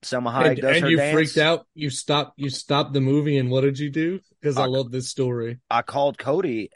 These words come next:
Speaker 1: I was like, "Dude, you gotta come over to my house right now."
Speaker 2: You gotta ride your bike and come to my house right now. <laughs>
Speaker 1: That boy came and we watched it. And I, I, the, when, when I knew it was coming, when Hayek was fucking pouring that juice down her fucking leg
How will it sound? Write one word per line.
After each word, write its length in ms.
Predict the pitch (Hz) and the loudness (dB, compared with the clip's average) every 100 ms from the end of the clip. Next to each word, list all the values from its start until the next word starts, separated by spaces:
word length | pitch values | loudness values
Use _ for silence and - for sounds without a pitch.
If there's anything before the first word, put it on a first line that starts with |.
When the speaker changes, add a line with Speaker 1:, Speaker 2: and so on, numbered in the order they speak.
| - | -4
Speaker 1:
I 120 | 117 | -2
was 140 | 113 | -2
like, 280 | 110 104 87 | -2 -6 -4
"Dude, 380 | 117 143 98 76 | -4 -4 -6 -10
you 220 | 87 127 | -6 -4
gotta 260 | 131 117 110 | 0 2 0
come 260 | - 117 113 | -2 -2 -2
over 160 | 113 | 0
to 60 | 110 | 0
my 140 | 101 | -2
house 320 | 101 113 - | -4 -4 -4
right 160 | 98 92 | -2 -2
now." 280 | 95 78 65 _ _ _ _ - | -4 -8 -10 _ _ _ _ -12
Speaker 2:
You 120 | 131 | -4
gotta 240 | 147 135 | 0 0
ride 340 | 120 131 143 127 | 0 2 0 2
your 120 | 139 | 0
bike 320 | 135 127 117 _ - | 0 -2 -4 _ -16
and 160 | 117 120 | -12 -4
come 200 | 139 127 | 0 2
to 80 | |
my 180 | 131 131 | 2 2
house 320 | 135 131 123 | 0 -2 -4
right 260 | 127 127 135 | -6 -4 -2
now. 440 | 135 139 196 208 - | -2 -2 0 0 0
<laughs> 40 | - - - - - | -6 -10 -20 -16 -10
Speaker 1:
That 160 | 120 | -8
boy 280 | 107 123 113 | -4 -2 -2
came 420 | - 131 127 117 | -4 -8 -6 -8
and 140 | 107 107 | -8 -6
we 100 | 117 | -4
watched 420 | 107 113 - - | 0 0 0 -4
it. 180 | 107 101 _ - | -6 -6 _ -12
And 160 | 104 98 | -8 -4
I, 120 | 110 | -6
I, 560 | 110 117 120 113 - - | -4 -4 -4 -4 -8 -10
the, 140 | 110 | -10
when, 360 | 120 113 110 110 | -6 -6 -6 -6
when 120 | 117 | -4
I 80 | 131 | -2
knew 220 | 127 139 | 0 0
it 60 | 143 | -2
was 120 | 131 | -4
coming, 340 | 147 147 139 | -8 -6 -6
when 120 | 117 | -8
Hayek 340 | 98 113 123 127 | -8 -6 -6 -6
was 160 | 120 110 | -10 -14
fucking 380 | - 123 120 98 | -8 -8 -8 -12
pouring 320 | 123 131 127 | -8 -6 -4
that 180 | 127 104 | -6 -6
juice 260 | 110 135 | -6 -6
down 220 | - 127 127 | -2 -2 0
her 100 | 131 | -4
fucking 380 | - 139 143 | -2 -2 -2
leg 360 | 127 127 139 139 | -2 0 -2 -4